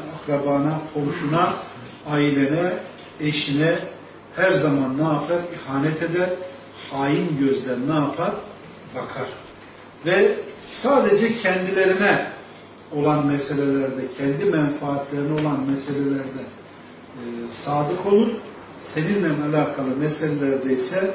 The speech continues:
hep ne yapar? İhanet eder. Bizim mahallede Hasan Hoca vardı. Devamlı gider gelirdik. Bacanak tanır. Müslümanın nereye giderse gitsin neyini sakındırması gerekir?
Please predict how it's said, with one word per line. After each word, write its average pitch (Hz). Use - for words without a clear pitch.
hep 180
ne 151
yapar? 170
İhanet 123
eder. 107
Bizim 185
mahallede 185
Hasan 160
Hoca 156
vardı. 123
Devamlı 143
gider 131
gelirdik. 127
Bacanak 123
tanır. 123
Müslümanın 180
nereye 190
giderse 175
gitsin 143
neyini 202
sakındırması 143
gerekir? 135